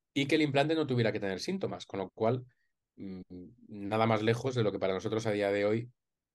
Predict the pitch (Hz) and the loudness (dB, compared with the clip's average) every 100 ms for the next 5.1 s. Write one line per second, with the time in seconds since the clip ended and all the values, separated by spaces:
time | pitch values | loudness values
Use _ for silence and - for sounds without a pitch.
0 | _ _ _ _ _ - - 101 101 98 | _ _ _ _ _ -8 -2 0 2 0
1 | 92 95 90 90 107 120 - 101 113 - | -2 -2 -2 -4 -6 -8 -6 -4 -4 -2
2 | 117 104 104 101 110 107 101 107 107 104 | 0 2 2 0 -2 -2 -2 -2 0 -2
3 | 92 - 107 104 107 98 101 101 101 101 | -4 -4 -2 -2 -2 -2 -2 0 0 -2
4 | 98 104 113 101 104 104 104 110 113 123 | -4 -4 -4 -6 -6 -4 0 0 0 -4